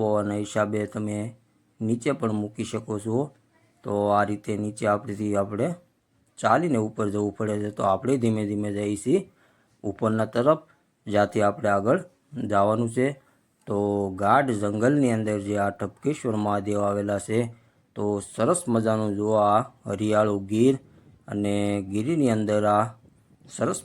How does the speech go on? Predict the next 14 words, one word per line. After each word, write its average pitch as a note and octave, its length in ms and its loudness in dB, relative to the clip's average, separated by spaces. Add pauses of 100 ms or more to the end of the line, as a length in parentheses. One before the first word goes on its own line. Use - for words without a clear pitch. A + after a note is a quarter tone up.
મજાનું G#2+ 380 0
ટપકેશ્વર D#3+ 600 -4 (100)
મહાદેવનું G#2+ 540 0
મંદિર G#2 300 -2
આવેલું A2+ 420 4
છે. C3 100 4 (640)
તો G#2 120 -6 (360)
કુદરતના B2 720 0
ખોળે A2 340 2
વસેલું G#2+ 520 -2
આ G#2 120 2
એક G#2+ 160 -8
સરસ G#2+ 260 -4 (120)
મજાનું G#2+ 440 0